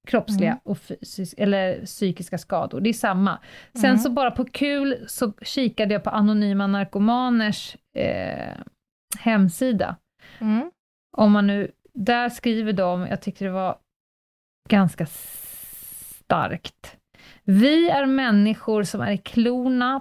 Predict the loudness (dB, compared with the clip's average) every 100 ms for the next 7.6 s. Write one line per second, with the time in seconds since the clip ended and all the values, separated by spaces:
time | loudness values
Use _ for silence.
0 | -2 0 0 0 0 0 0 0 0 0
1 | 0 0 -2 -6 -2 -4 -4 -2 0 0
2 | 0 -2 0 0 0 -2 -2 0 0 -4
3 | -2 2 4 4 2 0 -4 -2 0 0
4 | -2 -4 -4 -4 -2 0 0 -2 -2 -4
5 | -4 -14 -20 _ _ -8 0 6 8 6
6 | 4 -2 -4 -4 -8 _ 4 4 4 -4
7 | -4 -6 -2 -2 -2